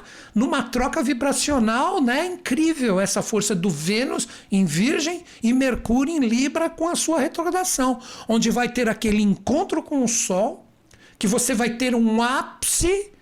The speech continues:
no dia vinte e três, logo, logo, daqui a algumas semanas, e aí você vai ter que enxergar e falar, "Pô, resolvi", não resolveu?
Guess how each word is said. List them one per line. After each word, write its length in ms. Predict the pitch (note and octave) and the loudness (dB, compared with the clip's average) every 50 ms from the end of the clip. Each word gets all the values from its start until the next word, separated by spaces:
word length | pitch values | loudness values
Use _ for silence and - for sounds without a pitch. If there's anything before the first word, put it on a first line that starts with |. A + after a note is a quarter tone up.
| _ - _ _ | _ -20 _ _
no 180 | G#3 G3+ G#3+ A3 | 0 2 2 0
dia 320 | D#3+ E3 G3+ A3 G#3+ G3+ | 0 0 0 2 2 0
vinte 520 | E3 D3 D#3+ F3 C4+ F#4 G4+ G4 - - | 0 0 0 0 0 0 -2 -4 -4 -4
e 40 | C4+ | -4
três, 540 | - - - - F#3 F#3+ G#3 A#3+ C#4+ C4+ - | -4 -6 -4 -2 0 2 2 0 0 -2 0
logo, 360 | G#3 F3+ F#3+ A#3+ E4 C#4 F4 | 0 0 2 2 0 0 0
logo, 440 | D#4 A3 G3 G#3 A#3+ D4 E4+ B3+ B3+ | 0 2 2 2 0 0 0 -2 -2
daqui 240 | F3 G3 F#3+ - G#3 | -2 -2 -2 -2 -2
a 40 | F#3+ | -2
algumas 320 | F3+ F#3 G3 G3 G3 - | 0 0 0 0 0 0
semanas, 680 | - - F#3+ E3+ E3+ E3+ F3+ A3+ D#4 F#4 F4+ D4 - - - - - - - - - - _ | -2 -2 0 0 2 2 0 0 -2 -4 -6 -8 -10 -12 -14 -20 -20 -20 -20 -20 -20 -8 _
e 100 | - F#3 | -2 0
aí 180 | G3+ G#3+ A3 C#4 | 2 2 0 0
você 360 | C#4 C4 D#4 - - C#4+ D#4 | 0 0 0 0 0 0 0
vai 180 | C4 D#4+ E4 D#4+ | 0 0 -2 -2
ter 200 | - E4 E4+ E4+ | -2 -4 -4 -2
que 120 | - F4+ | -2 -2
enxergar 640 | F4 - - - - E4 D#4+ D4 A3+ G#3 C#4 D4+ E4 | 0 0 0 0 0 0 0 0 0 0 0 0 0
e 80 | E4 | 0
falar, 300 | - - D#4+ D4+ C#4 B3+ | -2 0 0 0 0 0
"Pô, 220 | B3 - - D4+ C#4 | -2 0 0 0 2
resolvi", 540 | A3 B3 A#3 F3+ B3+ B3+ G3+ G3 C#4 D4+ C#4 | 2 2 2 2 0 0 0 0 0 0 0
não 280 | D#3+ F#3 C4 D4 D#4 C#4 | 2 2 2 2 2 0
resolveu? 760 | - C4 C4 G#3 A3 A3 G3 E3+ E3 A#3+ D4 F4 E4+ - | 0 0 0 2 2 2 0 0 0 0 0 0 0 -2